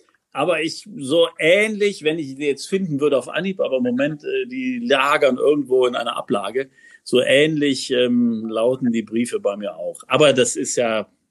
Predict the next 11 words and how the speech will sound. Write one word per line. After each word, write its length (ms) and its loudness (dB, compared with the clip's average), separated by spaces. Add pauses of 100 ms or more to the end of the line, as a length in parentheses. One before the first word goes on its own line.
(440)
wir 160 4
sind 220 2
willfährige 760 2
Werkzeuge, 960 0 (920)
ähm, 440 2
der, 420 0
des 340 -4
Establishments 960 -2
und 400 -6
der 400 4
Regierung, 760 0